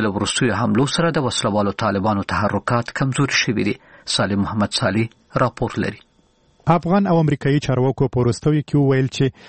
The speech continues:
Speaker 2: وسلوال طالبان د کوکنارو د کښت او کاروبار له درکه د میلیونونو ډالرو په ارزښت عواید ترلاسه کوي او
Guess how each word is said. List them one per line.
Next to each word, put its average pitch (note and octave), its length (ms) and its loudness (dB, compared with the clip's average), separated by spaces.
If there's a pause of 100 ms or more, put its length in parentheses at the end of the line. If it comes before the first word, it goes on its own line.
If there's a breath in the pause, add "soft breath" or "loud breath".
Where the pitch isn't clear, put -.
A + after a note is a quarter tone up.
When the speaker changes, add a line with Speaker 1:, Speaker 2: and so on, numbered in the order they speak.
(140 loud breath)
Speaker 2:
وسلوال D#3 540 2
طالبان C3 420 2
د A#2+ 140 2
کوکنارو A#2+ 420 0
د G#2+ 140 -2
کښت F3+ 320 0
او D3+ 80 2 (100)
کاروبار C3+ 480 0
له B2+ 120 2
درکه B2+ 360 0 (380 loud breath)
د C#3+ 120 2
میلیونونو D3+ 600 4
ډالرو A#2+ 360 0
په A#2+ 140 0
ارزښت A2 560 -2
عواید B2+ 320 0 (140)
ترلاسه A2+ 460 -2
کوي A2+ 200 0 (360)
او C3+ 100 4